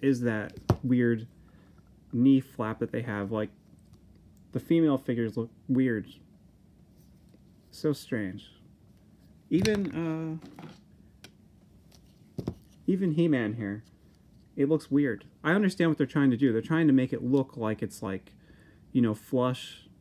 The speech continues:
but it just comes off a little goofy, in my opinion. But if you have a character like Trapjaw who has these boots that go above the knee, it works out just fine. It, it, it's a very nice, uh,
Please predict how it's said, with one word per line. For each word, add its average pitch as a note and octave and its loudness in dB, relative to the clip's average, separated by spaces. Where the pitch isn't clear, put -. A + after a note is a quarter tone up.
but C#3 4
it C3+ 0
just F#3 -2
comes D#3+ 0
off D3 -4
a - -8
little B2+ -2
goofy, A2 0
in A2 -4
my B2 0
opinion. G#2+ -10
But C3+ 2
if C3 -4
you C#3 0
have C#3 0
a C3 -8
character C#3 0
like A#2 -4
Trapjaw B2+ -4
who C#3 2
has A2+ -4
these G#2+ -2
boots B2+ -4
that A#2 -4
go A#2 -2
above G#2 -4
the G2+ -2
knee, A2 -4
it C3 -2
works C3+ 0
out C3+ -6
just - -10
fine. A2+ -4
It, A#2+ 0
it, A#2+ -6
it's - -6
a B2+ -2
very A#2+ 0
nice, A#2 -4
uh, A2 -8